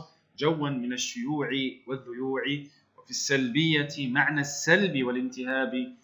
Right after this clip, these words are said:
مع الانسحاب." كما قلت لكم أبنائي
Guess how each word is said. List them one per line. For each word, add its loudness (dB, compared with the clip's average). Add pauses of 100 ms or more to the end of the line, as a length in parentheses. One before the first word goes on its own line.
(300)
مع 2 (260)
الانسحاب." -2
كما 0
قلت -4
لكم -6
أبنائي -2